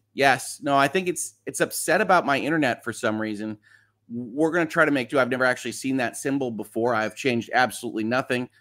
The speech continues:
and I've forgotten to mute my phone. So it's just that kind of morning, folks. Uh, but hopefully we can get through this together. Hopefully it'll all work because I definitely prepped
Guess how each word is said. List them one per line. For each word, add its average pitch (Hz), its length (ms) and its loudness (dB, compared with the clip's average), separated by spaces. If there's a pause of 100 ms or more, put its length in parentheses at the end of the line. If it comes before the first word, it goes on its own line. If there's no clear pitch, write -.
(280)
and 117 240 -2
I've 110 340 -2
forgotten 117 380 0
to 120 80 -6
mute 113 220 -4
my 107 160 -4
phone. 120 320 -2
So 120 80 -4
it's 117 120 -6
just 175 300 0
that 160 260 6
kind 139 300 -2
of 117 100 -4
morning, 110 480 -4
folks. 95 340 -12 (420)
Uh, 120 280 6
but 123 420 2 (160)
hopefully 180 400 6
we 175 100 6
can 160 100 4
get 160 140 6
through 160 120 0
this 151 140 -2
together. 147 260 4
Hopefully 160 280 2
it'll 147 160 4
all 143 160 8
work 147 240 0
because 123 200 -6
I 120 100 2
definitely 120 460 -2
prepped - 420 -2